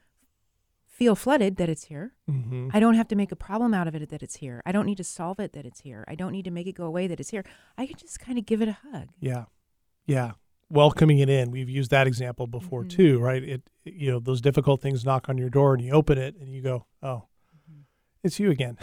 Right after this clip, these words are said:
Speaker 2: <laughs>
Speaker 1: Be-, be-, because it is what's really happening.
Speaker 2: What's really happening, yeah.
Speaker 1: Right. It doesn't mean that it's more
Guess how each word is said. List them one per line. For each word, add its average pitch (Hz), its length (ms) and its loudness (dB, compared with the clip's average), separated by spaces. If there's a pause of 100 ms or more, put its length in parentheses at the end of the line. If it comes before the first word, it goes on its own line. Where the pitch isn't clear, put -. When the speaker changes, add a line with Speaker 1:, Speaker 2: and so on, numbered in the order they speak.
(500)
Speaker 2:
<laughs> - 1000 4
Speaker 1:
Be-, - 100 -12 (140)
be-, 240 180 0
because 247 540 -6
it 226 220 0 (140)
is 214 480 2 (100)
what's 185 400 -6 (280)
really 175 840 2
happening. 220 380 2
Speaker 2:
What's - 180 -10
really 123 160 0
happening, 120 340 -6
yeah. 110 160 -16 (300)
Speaker 1:
Right. 185 220 -2
It 196 120 0
doesn't 240 320 -2
mean 190 300 -6
that 175 220 -6
it's - 320 -12 (420)
more 208 600 0